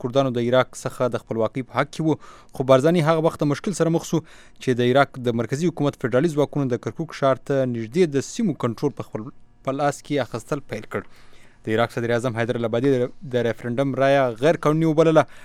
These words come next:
او په ځواب کې خپل ځواکونه د هغو جنجالي سیمو د بیرته کنټرول لپاره واستول چې د کردانو په لاس کې دي.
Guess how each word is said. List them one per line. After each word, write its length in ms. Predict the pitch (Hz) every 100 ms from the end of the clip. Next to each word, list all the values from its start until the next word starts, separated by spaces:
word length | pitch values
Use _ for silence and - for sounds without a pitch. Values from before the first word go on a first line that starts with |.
| - -
او 80 | 120
په 60 | 127
ځواب 240 | 117 160 -
کې 240 | 156 151
خپل 180 | - 143
ځواکونه 360 | 120 120 147 151 120
د 100 | 107
هغو 180 | 185 151
جنجالي 280 | 131 131 139 139
سیمو 300 | 156 151 147 127
د 100 | 117
بیرته 200 | 175 156 -
کنټرول 360 | 117 107 180 139
لپاره 260 | 110 131 120
واستول 400 | 156 - 156 131
چې 460 | - - - - 113
د 80 | -
کردانو 320 | 107 104 90
په 80 | 101
لاس 140 | 95
کې 80 | -
دي. 40 | 104